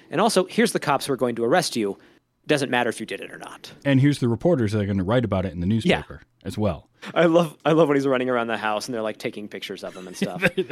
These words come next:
Speaker 2: <laughs> They're so confused. They're like, "This guy is," I mean,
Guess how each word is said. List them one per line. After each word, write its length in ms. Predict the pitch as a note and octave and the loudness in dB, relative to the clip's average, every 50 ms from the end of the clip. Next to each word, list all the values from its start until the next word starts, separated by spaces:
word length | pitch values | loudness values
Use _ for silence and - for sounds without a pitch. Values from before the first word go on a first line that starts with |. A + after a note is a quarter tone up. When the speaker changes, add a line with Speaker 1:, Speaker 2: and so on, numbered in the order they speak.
| D3 - | -6 -8
Speaker 2:
<laughs> 320 | _ - - - - - | _ -20 -20 -18 -12 -4
They're 140 | - C#3+ C#3 | 0 2 2
so 240 | - - - B2 B2+ | 4 4 4 2 2
confused. 560 | B2+ - C3 B2 A2+ - A#2 A#2 A2 F#2+ - - | 4 2 2 2 2 0 0 0 0 0 -2 -2
They're 60 | G#2 | -2
like, 180 | G2 G2 - _ _ - _ _ _ _ _ _ _ - | -2 -2 -4 _ _ -20 _ _ _ _ _ _ _ -18
"This 160 | - G#2 - | -16 -14 -10
guy 220 | - C3+ C#3+ C#3+ B2+ | -6 -2 0 2 2
is," 200 | G2+ F#2 F2+ - _ _ - _ _ _ - | 2 2 0 -2 _ _ -20 _ _ _ -2
I 100 | B2 C3 | 2 4
mean, 280 | C#3 C3 B2 A2+ G#2+ | 4 6 4 4 2